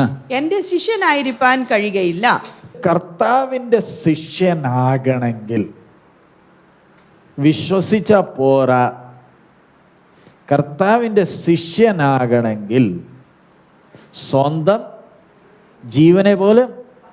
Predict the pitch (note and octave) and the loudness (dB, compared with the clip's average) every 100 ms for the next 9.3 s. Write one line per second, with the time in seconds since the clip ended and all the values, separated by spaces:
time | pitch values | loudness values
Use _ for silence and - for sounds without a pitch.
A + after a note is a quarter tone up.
0 | - _ _ _ _ _ _ _ _ - | -20 _ _ _ _ _ _ _ _ -4
1 | F3+ G#3+ B3 A3+ - C#4 B3 D#3 C3 F2 | -2 2 2 2 0 0 -2 -4 -4 -4
2 | - - _ _ _ _ _ - E3 A#3 | -10 -20 _ _ _ _ _ -4 -2 -2
3 | B3+ A#3 G3+ E3+ - A#3+ A3+ G3+ G3 G3 | -2 -2 0 -2 0 0 4 4 4 2
4 | F#3 D#3+ D3 D3 D#3+ - D#3 A2+ F2+ - | 0 0 0 0 0 -2 -4 -4 -10 -16
5 | - - _ _ _ - G2 F#2 - - | -20 -20 _ _ _ -14 -14 -14 -20 2
6 | A3 G3 D#3+ D3 D#3+ D3+ C3+ B2 C#3 A2+ | 4 6 4 2 2 2 2 2 0 0
7 | A#2 A2+ F2+ - _ _ _ _ _ _ | -2 -4 -8 -20 _ _ _ _ _ _
8 | _ _ _ _ _ _ _ - C#3 B2 | _ _ _ _ _ _ _ -4 -4 -2
9 | G2+ E2+ | -6 -8